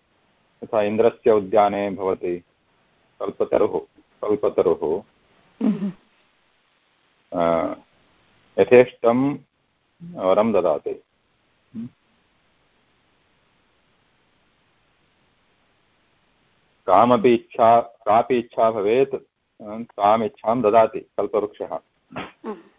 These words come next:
Speaker 1: मनसि किमपि भवेत्, तं ददाति। कल्पवृक्षः इति। कल्पवृक्षाणाम् आरामः, कल्पवृक्षाणाम्, अ, उद्यानवनम्, अ, वनं, यत्र बहवः कल्पवृक्षाः सन्ति, तथा रामः अस्ति।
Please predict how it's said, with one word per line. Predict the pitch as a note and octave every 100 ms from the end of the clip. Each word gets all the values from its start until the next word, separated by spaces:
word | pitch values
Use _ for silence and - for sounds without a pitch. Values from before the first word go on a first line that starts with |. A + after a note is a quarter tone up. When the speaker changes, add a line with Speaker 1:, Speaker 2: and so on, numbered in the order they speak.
| -
Speaker 1:
मनसि | G2 A2 -
किमपि | G#2 A2+ A2+ A2+
भवेत्, | G2+ F2+ - _ _ _ _ _ _
तं | G2+ G2+
ददाति। | F#2 G2+ G2 - D2+ E2+ _ _ -
कल्पवृक्षः | A#2 - G#2+ F#2+ F#2+ F2+ - D#2+ F#2+
इति। | G2+ - - _ _ _ _ _ _ _ _ _ _
कल्पवृक्षाणाम् | G2+ A#2 C3 - - A#2+ C#3+ C#3+
आरामः, | C3+ B2 A#2 A2 F2 G#2+ B2+
कल्पवृक्षाणाम्, | B2 G#2+ A#2 A2 - A2+ G#2+ G#2+ B2 C#3+ C#3+ _ _ _ _ _ -
अ, | F#2+
उद्यानवनम्, | G2 G2 C3 B2+ A#2+ G2 E2+ G2 G#2+ -
अ, | - C3+ G#2+ F2
वनं, | F2 A2 G2+ E2+ E3 _ _ _ _ _ _ -
यत्र | F#2 - A2
बहवः | F#2+ G#2+ A#2+
कल्पवृक्षाः | A2+ A2 G#2+ G#2 - G2+ F2
सन्ति, | - D#2+ - F#2+ B2 - _ _ _ _ _ _ _ _ _ _ _ _ _ _ _ _ _ _ -
तथा | G2 - C#3 D#3
रामः | G2 A2 C#3+ D3 B2+
अस्ति। | B2 - F2